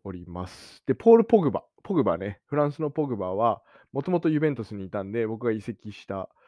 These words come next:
時に、えー、いてくれた。もう三十一歳ですね。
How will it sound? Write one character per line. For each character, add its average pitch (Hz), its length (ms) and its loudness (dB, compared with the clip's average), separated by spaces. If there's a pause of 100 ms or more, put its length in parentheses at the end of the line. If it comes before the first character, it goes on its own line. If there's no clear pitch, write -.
(240)
時 113 200 -10
に、 123 280 -6 (520)
え 95 40 -20 (640)
ー、 - 60 -12
い - 20 -18
て 98 160 -6
く - 180 -10
れ 87 100 -8
た。 - 300 -10 (140)
も 117 120 -2
う - 40 -4
三 117 260 -4
十 95 120 -8
一 101 180 -12
歳 - 280 -8
で - 80 -20
す - 140 -16
ね。 135 140 -10